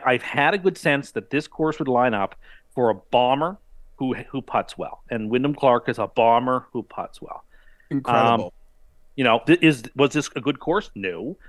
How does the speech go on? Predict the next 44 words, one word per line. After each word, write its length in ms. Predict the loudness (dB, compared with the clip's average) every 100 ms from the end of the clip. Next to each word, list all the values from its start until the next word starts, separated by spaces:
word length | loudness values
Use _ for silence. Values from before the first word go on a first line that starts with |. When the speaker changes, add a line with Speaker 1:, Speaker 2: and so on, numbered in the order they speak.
| -20 -18
Speaker 1:
Should 180 | -4 -2
Wyndham 300 | 2 0 0
Clark 300 | 2 2 2
have 100 | -2
been 120 | -2
able 320 | 0 0 -2 -4
to 200 | -6 -6
hit 240 | -2 -2
his 160 | -2 0
second 240 | -2 0
shot 240 | 0 2
on 80 | 2
eighteen? 440 | 0 -4 -6 -6 -6
Should 320 | -6 -8 -2
Rory 320 | 2 2 2
have 120 | -2
been 80 | -2
able 160 | -2 -4
to 80 | -6
hit 140 | -6
his 100 | -4
second 300 | -2 -2 -2
shot 200 | 0 2
on 120 | 2
seventeen? 640 | 0 -2 -4 -8 -8 -8 -12 -10
No. 520 | -8 -4 -2 -2 -4 -12 -20 -20 _ -6
This, 220 | -6 -2
this 200 | 0 0 2
U 120 | 2
S 120 | 4
Open 320 | 2 2 -6 -2
did 200 | -2 0
not 280 | -2 -2
punish 560 | -8 -4 -2 -2 -6 -6 0
bad 260 | 2 0
shots. 380 | 0 -2 -2 -8
That's 140 | -6
why 100 | -2
it 80 | -2
was 80 | -4
a 60 | -8
really 360 | -4 -2 -2
bad 400 | 0 2 2 0
course 440 | -4 -6 -4 -8